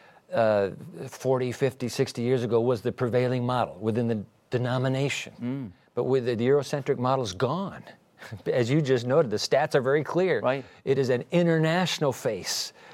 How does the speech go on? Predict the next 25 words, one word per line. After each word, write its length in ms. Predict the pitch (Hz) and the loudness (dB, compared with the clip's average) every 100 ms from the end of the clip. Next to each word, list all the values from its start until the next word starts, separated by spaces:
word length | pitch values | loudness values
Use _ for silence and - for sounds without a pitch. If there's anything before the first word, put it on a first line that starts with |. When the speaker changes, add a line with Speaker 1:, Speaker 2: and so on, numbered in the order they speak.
| - | -2
Speaker 1:
to 60 | - | 0
Adventism. 600 | 117 107 101 92 85 - | 2 0 -2 -4 -8 2
Speaker 2:
A 120 | 131 | 0
colleague 480 | - 170 185 180 139 | 4 4 4 2 -2
just 300 | 120 147 - | -2 -4 -2
came 280 | 151 147 131 | -2 -2 2
back 260 | 139 143 | 4 2
from 200 | - 127 | 0 -4
Zambia. 680 | 110 117 151 160 117 92 80 - | -2 2 2 2 0 -6 -8 0
Speaker 1:
Yes. 380 | 95 98 127 - | 2 2 -2 0
Speaker 2:
There 220 | 127 156 | 4 6
are 120 | 147 | 4
as 200 | 131 117 | 2 -2
many 320 | 127 143 151 | 0 2 2
Seventh-day 640 | 131 - 151 143 135 135 110 | -2 0 0 0 -2 -4 -4
Adventists 600 | 131 135 117 120 117 - | -2 -2 -2 -4 -6 -10
in 220 | - 120 | -8 -6
Zambia 720 | 104 98 131 139 104 90 85 - _ _ _ _ | -6 -2 0 0 -2 -6 -10 -16 _ _ _ _
as 240 | 131 131 113 - | 2 2 -2 -12
in 180 | 156 135 | -6 -4
the 180 | 127 123 | -2 -4
entire 500 | 117 - 151 156 131 | -6 -10 -2 0 0
North 380 | 120 127 139 - | 0 -2 -2 -6
American 500 | 120 123 123 - 104 | -6 -4 -6 -6 -12
continent. 720 | - 123 120 101 67 - | -8 -8 -8 -12 -16 -20